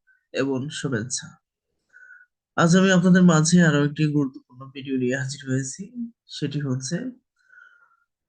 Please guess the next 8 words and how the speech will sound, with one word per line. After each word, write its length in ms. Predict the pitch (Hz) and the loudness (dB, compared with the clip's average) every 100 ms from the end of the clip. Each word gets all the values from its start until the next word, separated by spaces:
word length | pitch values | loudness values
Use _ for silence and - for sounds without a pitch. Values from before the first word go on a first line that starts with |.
| _ _ - | _ _ -4
প্রাথমিকের 680 | 139 147 190 202 180 208 190 | -2 2 2 4 4 2 2
তৃতীয় 300 | 190 175 180 | -2 2 2
ধাপের 500 | 143 135 143 147 196 196 - - | 0 -2 -2 -2 -2 -6 -12 -8
ফল 220 | 147 139 180 180 - _ _ _ _ _ _ _ _ _ - | -6 -6 -6 -8 -12 _ _ _ _ _ _ _ _ _ -4
নিয়ে 280 | 151 147 151 | 0 2 0
চাকরি 300 | 151 147 156 | -2 -2 -4
প্রার্থীদের 460 | 135 135 143 170 - | -2 -4 -4 -4 -4
অসন্তোষ। 640 | 135 131 131 123 127 - | -6 -4 -6 -6 -10 -12